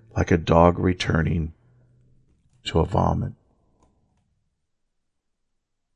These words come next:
If you do not put off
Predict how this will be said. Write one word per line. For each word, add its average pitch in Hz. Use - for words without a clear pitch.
If -
you 98
do 117
not 107
put 104
off 98